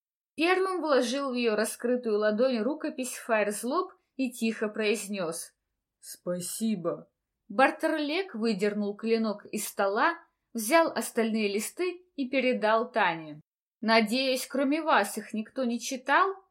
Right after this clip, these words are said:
Орки обменялись ревнивыми взглядами и дружно покачали головами. «Вот и славно!»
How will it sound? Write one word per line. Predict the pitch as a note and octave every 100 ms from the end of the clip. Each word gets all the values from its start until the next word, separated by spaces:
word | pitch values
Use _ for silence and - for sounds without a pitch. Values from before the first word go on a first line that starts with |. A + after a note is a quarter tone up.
| _ _ _
Орки | - D4 D4 C#4
обменялись | A#3+ G#3+ B3+ B3+ B3+ A3 A3 -
ревнивыми | A#3+ C4+ C4 C4 A3+ G#3 G3+
взглядами | A3 G#3 A#3+ E4+ D4 D4 C4 B3+ _
и | D#4+
дружно | A#3+ B3+ F#4 E4 B3+
покачали | G#3 G#3 G#3 - F#3+ F#3
головами. | F3+ A3+ A#3+ G#3 F3+ E3 D#3 - _ _ -
«Вот | G4+ A4
и | G#4
славно!» | G4+ C4+ G3+ F3+ E3+ E3+ D#3+